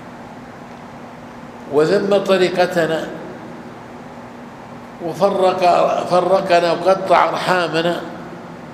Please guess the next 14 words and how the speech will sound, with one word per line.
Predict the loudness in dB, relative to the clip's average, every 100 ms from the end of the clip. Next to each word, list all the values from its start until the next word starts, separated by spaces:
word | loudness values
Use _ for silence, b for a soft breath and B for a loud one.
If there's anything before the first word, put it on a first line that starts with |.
| -16 -16 -16 -16 -16 -16 -16 -6 0
نحن | 2 4 4
خير | 4 6 6 6 4
أو | 4
هو | 6 6
خير؟" | 6 6 6 4
قال: | 2 2 4
"لا، | 4 4
أنتم | 2 0 -2
خير، | 0 0 0 -6 -10 -12 -12 -14 -14 -16 -12
يعني | -8 -8
أنتم | -6 0
خير | 2
من | 2 0
محمد". | -4